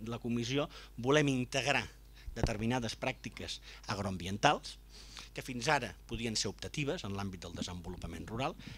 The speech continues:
Pensem que cal integrar aquestes pràctiques agroambientals en, de manera general en la nostra activitat agrària, precisament, precisament per fer front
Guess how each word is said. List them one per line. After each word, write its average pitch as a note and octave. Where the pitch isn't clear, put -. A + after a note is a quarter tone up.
Pensem C3+
que B2+
cal F3
integrar C3
aquestes C3+
pràctiques -
agroambientals A2
en, A2+
de A#2
manera B2+
general A#2
en G#2
la G#2
nostra A2
activitat G2
agrària, C#3+
precisament, F3
precisament C3+
per C3+
fer D#3+
front C#3+